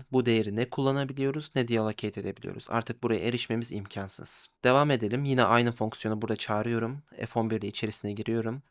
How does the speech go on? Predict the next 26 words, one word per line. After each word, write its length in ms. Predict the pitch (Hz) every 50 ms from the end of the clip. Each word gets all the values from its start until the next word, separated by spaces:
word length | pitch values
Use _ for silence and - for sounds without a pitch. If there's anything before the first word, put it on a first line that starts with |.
| _ _ _ _ _ _ _ _ _ _ -
Yeniden 480 | 117 120 117 120 113 113 117 113 123
heap'te 560 | 131 - - 120 117 113 - - 104 110 113 -
integer'ı 580 | - 113 117 113 - 113 107 113 107 107 101
allocate 460 | - 104 104 107 - - 110 107 -
ettik. 400 | 101 - _ - 147 - - - -
Numbers'ın 500 | 117 110 107 110 107 110 104 - - 104
üzerine 440 | 101 107 104 113 107 107 104 104 104
gelip 340 | 101 107 104 127 135 - - - _ _ _ _ _ _ -
buradan 280 | 117 113 110 107 104
show 320 | 107 - - 110 110 - 110
in 80 | 110
memory 380 | 110 110 110 107 107 104 104 101
diyorum. 320 | - 110 117 - 156 151 - _ _ _ _ _ _ _
Farklı 340 | - - 123 123 - 131 131
bir 60 | 123
memory 360 | 117 113 110 110 110 107 104
adresine 400 | 101 101 - 101 - - - 95
gittik. 540 | 95 - - _ - - - - - - - _ _ _ _ _ _ _ _
Şimdi 360 | - - - 135 131 131 131 135
bunun 200 | 139 139 139 131
da 100 | 123 117
değerini 360 | 113 110 110 104 104 107 110
yine 140 | 110 110 107
aynı 180 | 107 107 107
şekilde 420 | - - 104 101 - 110 104 101 -
değiştirdim. 600 | 113 117 117 - - - 123 120 143 151 151